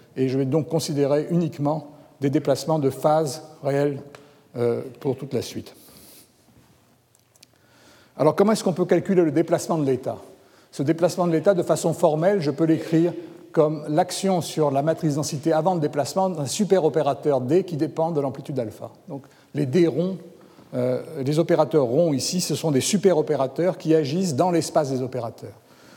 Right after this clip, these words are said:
Mais cette, ce superopérateur, on sait exactement quelle est sa forme. On sait que l'opérateur de déplacement s'obtient en mettant ρ en sandwich entre deux opérateurs de déplacement qui sont des opérateurs ordinaires de l'espace de Hilbert,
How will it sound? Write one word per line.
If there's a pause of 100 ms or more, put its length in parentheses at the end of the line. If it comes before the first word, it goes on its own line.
(840)
Mais
cette,
ce
superopérateur,
on
sait
exactement
quelle
est
sa
forme. (400)
On
sait
que
l'opérateur
de
déplacement (200)
s'obtient
en
mettant
ρ
en
sandwich
entre
deux
opérateurs
de
déplacement
qui
sont
des
opérateurs
ordinaires
de
l'espace
de
Hilbert,